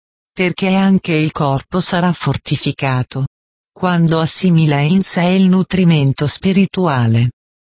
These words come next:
Ed allora la forza della parola divina deve diventare efficace secondo la volontà dell'uomo,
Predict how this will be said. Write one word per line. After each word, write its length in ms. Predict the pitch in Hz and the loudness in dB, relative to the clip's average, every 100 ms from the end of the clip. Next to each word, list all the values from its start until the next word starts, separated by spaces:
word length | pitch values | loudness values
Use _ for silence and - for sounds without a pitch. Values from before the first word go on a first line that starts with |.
| _ _ _ - | _ _ _ -4
Ed 140 | 202 | -2
allora 480 | 156 151 147 147 147 | 0 0 0 0 0
la 140 | 135 139 | 0 -2
forza 520 | - 117 165 - 156 | -2 -2 -2 -4 -2
della 300 | 156 160 156 | 0 0 0
parola 480 | 175 185 190 175 165 | -2 -2 0 0 0
divina 500 | 160 151 147 143 139 | 0 0 2 2 0
deve 360 | 147 156 170 | 0 0 0
diventare 800 | 156 147 147 143 160 143 135 127 | 0 0 0 0 -2 -2 -2 -2
efficace 800 | 113 135 - 165 160 131 127 - | -2 -4 -6 -6 -2 -2 -2 -2
secondo 600 | 139 - 156 151 151 156 165 | -4 -2 -4 -2 0 0 0
la 160 | 151 | 0
volontà 580 | 147 147 143 143 170 160 | 0 0 0 0 0 -2
dell'uomo, 640 | 139 135 139 127 127 139 | 0 0 0 0 0 0